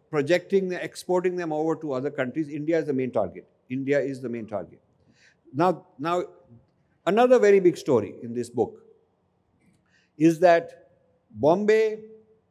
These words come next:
industrialists are funding this research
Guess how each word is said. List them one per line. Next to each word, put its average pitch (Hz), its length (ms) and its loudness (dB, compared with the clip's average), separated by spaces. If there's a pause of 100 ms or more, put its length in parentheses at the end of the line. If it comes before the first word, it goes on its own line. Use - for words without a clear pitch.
(340)
industrialists 165 920 0 (640)
are 139 120 4
funding 185 520 2
this 175 200 -2
research 151 420 -4